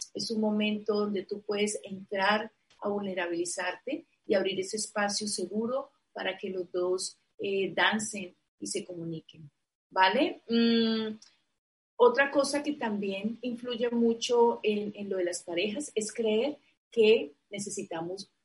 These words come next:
más cosas, pero realmente lo que necesitamos es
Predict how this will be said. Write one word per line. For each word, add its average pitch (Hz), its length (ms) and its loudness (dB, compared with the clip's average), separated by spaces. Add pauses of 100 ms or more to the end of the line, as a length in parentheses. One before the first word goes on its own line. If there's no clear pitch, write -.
más - 320 -8
cosas, - 520 -10 (140)
pero 170 220 -2
realmente 196 580 -4
lo 214 140 -2
que 185 80 -16
necesitamos 180 800 -12
es 190 220 -8